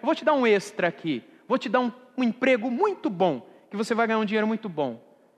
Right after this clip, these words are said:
Isso é um extra, mas isso não é o evangelho.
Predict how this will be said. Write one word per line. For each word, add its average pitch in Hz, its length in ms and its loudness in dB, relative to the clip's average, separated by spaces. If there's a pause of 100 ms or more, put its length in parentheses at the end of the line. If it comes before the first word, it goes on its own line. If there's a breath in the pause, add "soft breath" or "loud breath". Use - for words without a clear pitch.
(480)
Isso 220 300 -2
é 269 60 4
um 330 160 0
extra, 180 560 -2 (100)
mas 147 260 -6
isso 185 220 -6
não 285 220 0
é 185 80 2
o 156 100 0
evangelho. 127 600 -8